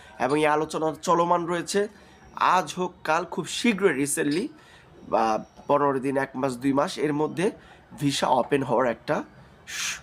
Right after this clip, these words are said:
মানে সুখবর তিনি নিয়ে আসবেন। এটা কিন্তু তার আলোচনায় তিনি বলেছেন, যদি আপনাদের মনে চায় ভিডিওটা আপনারা খুঁজে দেখে নেবেন। সর্বশেষ আমি যেটা বলবো, আহ, ধারণা করা যাচ্ছে যে খুব শীঘ্রই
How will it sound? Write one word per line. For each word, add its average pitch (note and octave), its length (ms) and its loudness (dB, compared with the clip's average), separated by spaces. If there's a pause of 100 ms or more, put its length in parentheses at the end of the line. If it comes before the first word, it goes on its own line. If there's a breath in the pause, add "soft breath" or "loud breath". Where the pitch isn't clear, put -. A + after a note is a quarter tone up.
মানে A2 280 -2
সুখবর - 840 -2
তিনি A#2+ 220 -6
নিয়ে B2 220 2
আসবেন। G2 300 -6 (420 loud breath)
এটা B2 180 0
কিন্তু C3 220 -8
তার C3 160 -2
আলোচনায় B2+ 520 -4
তিনি A#2 160 -2
বলেছেন, B2+ 420 -2
যদি D3+ 220 -2
আপনাদের B2 380 -2
মনে D#3+ 220 0
চায় F#3 200 -2 (420 loud breath)
ভিডিওটা B2+ 440 2
আপনারা C3+ 260 -4
খুঁজে C#3+ 360 -4
দেখে B2+ 320 0
নেবেন। F#2 240 -8 (1500 loud breath)
সর্বশেষ A#3 680 4
আমি E3+ 180 0
যেটা F#3 200 -2
বলবো, C#3+ 400 2 (420 loud breath)
আহ, A2 240 2
ধারণা C#3+ 380 2
করা G3+ 220 4
যাচ্ছে F3+ 440 -2 (360 loud breath)
যে C#3 60 -8
খুব A3 260 0 (140)
শীঘ্রই G3 360 2